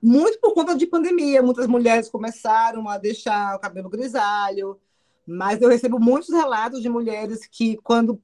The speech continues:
pensam ou falam em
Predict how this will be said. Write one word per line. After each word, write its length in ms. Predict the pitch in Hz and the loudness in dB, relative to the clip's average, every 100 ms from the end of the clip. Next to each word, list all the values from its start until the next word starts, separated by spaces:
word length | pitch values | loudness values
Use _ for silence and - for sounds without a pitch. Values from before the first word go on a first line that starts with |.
| - | -2
pensam 720 | 294 370 480 - 349 311 - | 0 2 0 0 -2 -2 2
ou 160 | 233 | 2
falam 680 | 262 - 269 254 269 277 262 247 | 2 0 2 2 2 -4 -6 -8
em 540 | 226 220 208 196 180 | -6 -6 -6 -10 -14